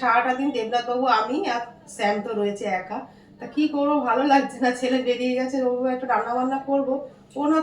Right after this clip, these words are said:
থাকলে না রান্না বান্না একদম করতে না গা লাগে না, জানো তো। ব্রেড বাটার করে দিয়েছি,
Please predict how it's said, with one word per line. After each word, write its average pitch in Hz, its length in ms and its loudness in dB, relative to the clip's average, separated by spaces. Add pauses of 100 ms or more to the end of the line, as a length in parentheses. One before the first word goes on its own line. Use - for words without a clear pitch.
থাকলে 311 280 -4
না 285 40 2 (100)
রান্না 254 260 0
বান্না 277 260 2
একদম 269 220 -2 (120)
করতে 254 300 -6
না 302 60 0 (100)
গা 214 80 0 (140)
লাগে 202 220 -4
না, 190 100 -6
জানো 302 260 -4
তো। 180 80 -6 (1900)
ব্রেড 208 320 -2
বাটার 226 340 -2
করে 233 220 -2
দিয়েছি, 269 260 -4